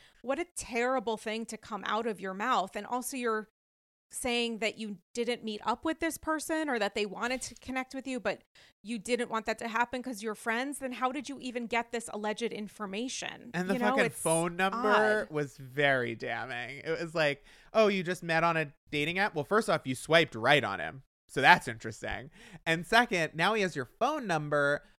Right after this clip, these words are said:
Speaker 2: I don't know. It, it reeks of what's also going on in Jersey, which is like, "I wanna collect all the tea I can just in case I need it."
Speaker 1: Yes.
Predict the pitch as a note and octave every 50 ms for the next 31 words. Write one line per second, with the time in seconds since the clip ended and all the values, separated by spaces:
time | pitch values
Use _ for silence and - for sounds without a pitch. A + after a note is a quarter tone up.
0 | _ _ _ _ _ - F#3 F#3 F#3 F3+ E3 D3+ D3 - - F#3+ F#3+ - F#3+ G3
1 | - - F#3 G3+ G#3 G3 - - A3+ F3 F3 E3 D#3 - D#3+ D3 C#3+ D3 - D3
2 | C#3 C#3 C3+ C3+ C3 C3+ C3 B2+ B2+ B2+ B2+ - B2 A#2+ B2 A#2+ - C#3+ C#3 C3+
3 | B2 - - A#2+ A2 - A#2 A2+ A2+ A#2 - - - - _ _ _ - A2 A2
4 | A2+ A#2 A#2 A2+ A#2 A#2 A2+ A#2 A2+ A2+ A2 - - B2+ A#2 A2+ A2 - - A#2+
5 | A2 A2 G#2+ G#2+ G#2+ - - - B2+ A2+ A2+ A#2 A#2 B2 C3+ - - D3+ C#3+ C#3+
6 | C#3 C#3 C#3+ C3+ - A#2+ A#2+ - - A#2+ A#2 A#2 - A#2+ A#2 A2 - A2 G#2 G#2
7 | G#2 G#2 G#2 A#2+ C#3 F3+ G3+ A3 A#3 G#3+ G3 - - A#3 A#3+ A#3+ B3+ D4+ F4 F#4
8 | F#4 F4 D#4+ C#4+ B3 A#3 A3 - - - - - -